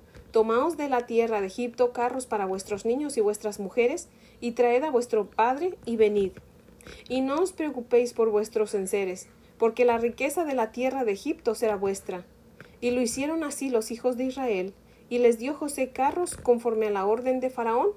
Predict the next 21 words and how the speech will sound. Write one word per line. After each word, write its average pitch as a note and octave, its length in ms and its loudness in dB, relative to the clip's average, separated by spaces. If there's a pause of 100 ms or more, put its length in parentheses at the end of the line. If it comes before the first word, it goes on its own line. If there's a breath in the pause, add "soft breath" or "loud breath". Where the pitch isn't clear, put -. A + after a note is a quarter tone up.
(400 loud breath)
y C4 140 -2
les C4 360 -2
suministró B3 840 2
víveres C#4 560 -4
para A#3 160 -2
el A3+ 120 0
camino. G3+ 460 2 (680 loud breath)
A A3+ 180 -4
cada C#4+ 260 2
uno C#4 480 0
de A3 140 2
todos C4 340 -2
ellos B3+ 300 0
dio A#3+ 160 6
mudas B3+ 380 2
de B3 100 4
vestidos, C4 580 -2 (320 loud breath)
y A#3+ 80 2
a A3+ 60 4
Benjamín A3+ 560 2
dio C4 180 2